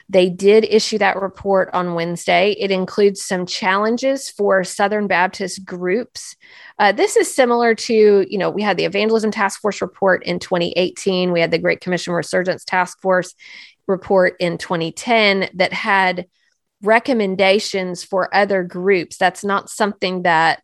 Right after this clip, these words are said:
the task force can direct or, you know, anything like that, but it can just say, "Hey, here's something we saw in patterns, and so we would recommend these things, we would request these things." Then there are two more formal recommendations and motions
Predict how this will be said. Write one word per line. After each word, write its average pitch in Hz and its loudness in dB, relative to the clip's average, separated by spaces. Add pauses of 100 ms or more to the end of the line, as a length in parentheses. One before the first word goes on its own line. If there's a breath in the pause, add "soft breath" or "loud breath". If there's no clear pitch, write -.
(160)
the 180 -4
task 185 -4
force 185 -6
can 180 -6
direct 175 0
or, 175 -2
you 196 -6
know, 175 -4
anything 185 -6
like 175 -6
that, 226 0
but 190 0
it 180 -6
can 208 -4
just 196 -6
say, 170 0
"Hey, 196 -2 (360 loud breath)
here's 262 2
something 202 0
we 202 -4
saw 180 2
in 170 -4
patterns, 175 -2
and 180 -8
so 180 -6
we 175 -4
would 175 -6
recommend 170 -6
these 165 -8
things, 180 -2
we 170 -4
would 160 -10
request 180 -4
these 160 -10
things." 156 -10 (500 loud breath)
Then 220 2
there 226 2
are 190 0
two 202 0
more 196 0
formal 226 2
recommendations 170 -2
and 165 -4
motions 180 -4